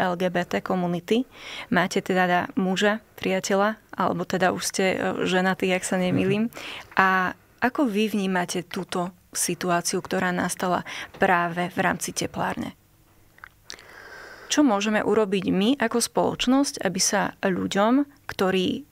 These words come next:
Speaker 1: sú, majú radi rovnaké pohlavie, úplne bez príčiny boli zabíjani, mali sa naopak dobre a cítili sa komfortne?
Speaker 2: Ja som, ja som z tých udalostí nesmierne zranený a,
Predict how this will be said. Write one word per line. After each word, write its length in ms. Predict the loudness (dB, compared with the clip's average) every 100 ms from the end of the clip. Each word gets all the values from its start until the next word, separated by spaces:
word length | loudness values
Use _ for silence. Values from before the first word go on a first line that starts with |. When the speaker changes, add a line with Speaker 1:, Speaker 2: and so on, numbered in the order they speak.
| -20
Speaker 1:
sú, 480 | -8 -6 -4 -4 -6 -12 _ _ -2
majú 240 | 0 2
radi 240 | -2 -2 -2
rovnaké 400 | 0 0 0 0
pohlavie, 640 | 0 0 0 0 0 -2 -6 -16 -16 -16 -2
úplne 320 | 0 2 2
bez 240 | 2 0 0
príčiny 800 | -2 -2 -2 -2 0 -2 -4 -10 -18 -18 -20 -20 -20 -20 _ -20 -14
boli 480 | -6 -2 0 0 -4 -6
zabíjani, 880 | -2 0 0 2 0 0 -2 -4 -4
mali 240 | -4 -2 -2
sa 160 | -4 -4 -6 -2
naopak 560 | -2 0 -2 -4 -8 -6
dobre 400 | -4 0 0 0
a 160 | -2 -4
cítili 320 | -4 -2 -2
sa 160 | -2
komfortne? 640 | -4 -6 -6 -8 -8 -12 -18 -18 -16 -16 -16 -20 -20 -20 _ _ -20 -16
Speaker 2:
Ja 240 | 0 2
som, 400 | 2 2 0 -2 -6 -16 _ -20 -20 -20 -20 -20 -20 -20 -20 _ -2
ja 80 | 0
som 160 | 2 2
z 80 |
tých 160 | 2 2
udalostí 560 | 4 4 2 -2 -2 0
nesmierne 480 | 0 0 2 2
zranený 640 | 2 2 0 0 0 0 0
a, 480 | 2 2 2 0